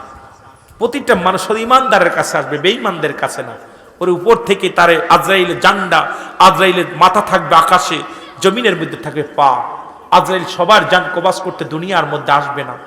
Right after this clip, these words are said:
এই আজরাইল সাল্লাম এমন একটা রূপ ধারণ করবে, এমন একটা চিৎকার মারবে, এমন একটা গর্জন মারবে, ওই আকাশ থেকে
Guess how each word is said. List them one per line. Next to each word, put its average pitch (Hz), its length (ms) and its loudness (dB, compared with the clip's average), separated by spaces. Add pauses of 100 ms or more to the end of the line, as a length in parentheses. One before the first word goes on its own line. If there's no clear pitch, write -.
(340)
এই 196 200 -4
আজরাইল 254 440 2
সাল্লাম 202 520 2 (420)
এমন 233 280 2
একটা - 520 -2 (260)
রূপ 311 360 0
ধারণ 240 260 6 (140)
করবে, 170 260 -2 (100)
এমন 269 380 2
একটা - 240 0 (100)
চিৎকার 508 600 6
মারবে, 392 460 8 (380)
এমন 233 280 0
একটা 226 260 -2
গর্জন 190 460 0
মারবে, 185 440 0 (420)
ওই 180 280 -2
আকাশ 196 460 4
থেকে 175 340 -4